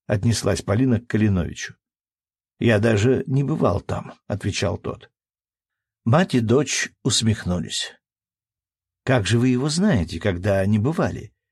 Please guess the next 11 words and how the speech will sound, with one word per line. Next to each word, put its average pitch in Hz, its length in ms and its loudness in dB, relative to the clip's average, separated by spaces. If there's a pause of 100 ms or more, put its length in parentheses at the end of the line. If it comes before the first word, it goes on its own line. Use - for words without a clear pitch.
(120)
Я 110 220 2
этого 95 220 -2
не 139 140 2
понимаю», 123 540 0 (280)
заметила 107 440 2
Полина. 92 460 -4 (600)
«И 165 140 0
я 160 280 4
тоже», 101 640 0 (140)
подтвердила 92 640 -2
мать. - 300 -6